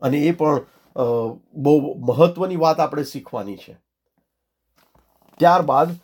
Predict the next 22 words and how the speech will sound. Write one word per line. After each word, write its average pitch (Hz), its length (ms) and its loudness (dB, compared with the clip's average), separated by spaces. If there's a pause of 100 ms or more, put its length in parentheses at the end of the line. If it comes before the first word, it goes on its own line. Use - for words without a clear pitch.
(140)
આપણે 139 300 -4
જોઈએ 151 400 0
તો, 127 400 -2 (260)
અ, 120 180 -2
જે 120 160 -6
સંસ્કૃતિ 165 720 -4
છે, - 320 -14 (280)
સરકાર 160 680 -2
છે, 104 360 -10 (260)
ભાષા 151 680 2
છે, 107 340 -6 (280)
જુદા 151 320 -2
જુદા 143 280 0
જે 135 180 -2
દેશો 165 520 2
છે, 104 360 -10 (360)
અ, 127 280 0 (220)
જુદા 143 300 4
જુદા 156 260 4
જે 151 200 2
ધર્મ 175 500 4
છે, - 320 -6